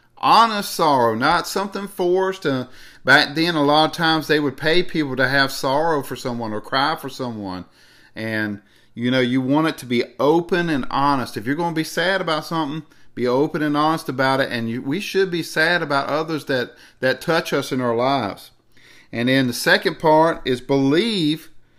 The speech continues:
God can do all without doubt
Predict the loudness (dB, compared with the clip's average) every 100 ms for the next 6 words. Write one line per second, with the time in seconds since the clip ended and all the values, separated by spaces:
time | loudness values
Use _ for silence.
0 | _ -20 -4 4 6 6 4 0 2 4
1 | 4 4 2 4 6 6 4 2 -4 -2
2 | 0 0 0 4 6 6 2 -4